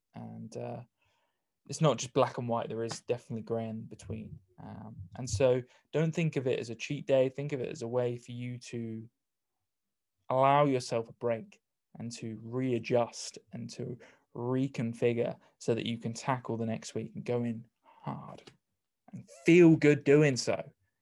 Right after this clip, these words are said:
'Cause that's it. It's about, like I said, up here, suck the marrow out of life, feel good up here, kick ass and take names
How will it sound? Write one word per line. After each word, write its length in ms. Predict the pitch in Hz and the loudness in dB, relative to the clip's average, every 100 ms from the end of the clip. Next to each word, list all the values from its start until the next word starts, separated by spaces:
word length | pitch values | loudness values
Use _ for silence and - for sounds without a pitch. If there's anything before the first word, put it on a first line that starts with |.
| - | -2
'Cause 80 | 135 | 4
that's 240 | 160 - | 4 6
it. 280 | 170 - - _ _ _ | 6 6 0 _ _ _
It's 100 | - | 0
about, 260 | 127 127 | 4 6
like 140 | 143 151 | 6 4
I 40 | |
said, 340 | - 131 - - | 6 4 4 0
up 200 | 156 147 | 2 2
here, 360 | 156 143 113 - _ _ _ _ _ _ _ _ - | 4 4 2 -2 _ _ _ _ _ _ _ _ -2
suck 260 | - - | 2 2
the 80 | - | 2
marrow 380 | 135 120 117 113 | 2 6 6 4
out 60 | 110 | 2
of 140 | 117 | 2
life, 420 | 117 110 - - - _ _ - | 4 4 2 -8 -18 _ _ 4
feel 240 | 202 190 | 6 8
good 180 | 156 135 | 8 8
up 220 | 120 - | 8 4
here, 460 | - 120 113 113 - _ _ _ _ - | 0 2 4 2 -4 _ _ _ _ -2
kick 220 | 196 185 | 0 4
ass 300 | 143 135 - | 4 4 0
and 160 | 113 - | -6 -2
take 320 | 185 185 185 | 0 0 0
names 580 | 117 110 110 110 104 | -2 0 0 -2 -4